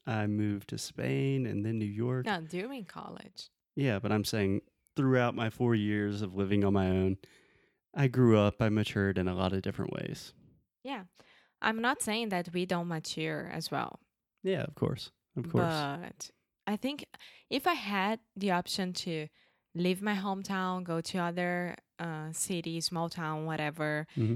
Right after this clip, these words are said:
Speaker 2: and
Speaker 1: Go
Speaker 2: s-
Speaker 1: to another city.
Speaker 2: another city or a small town to study and live the campus life, I would.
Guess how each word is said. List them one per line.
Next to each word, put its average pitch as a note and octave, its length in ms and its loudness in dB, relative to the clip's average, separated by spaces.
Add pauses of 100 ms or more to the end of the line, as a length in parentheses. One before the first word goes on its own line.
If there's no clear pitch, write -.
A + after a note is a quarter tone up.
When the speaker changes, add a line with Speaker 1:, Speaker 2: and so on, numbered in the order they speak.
Speaker 2:
and F3 120 2
Speaker 1:
Go G#2+ 60 8
Speaker 2:
s- G#2 80 6
Speaker 1:
to G#2 220 2 (100)
another G2+ 680 2
city. - 380 -8 (100)
Speaker 2:
another E3 760 -2
city D#3+ 680 -6
or D#3+ 120 -4
a D#3+ 80 -4
small D#3 260 -8
town D3+ 360 -8 (540)
to F3 120 0
study D#3+ 580 -2
and D#3+ 240 -2
live D#3 200 -2
the D#3 240 -2
campus F3+ 640 -2
life, A3+ 520 -2 (180)
I D3+ 120 -2
would. - 340 -6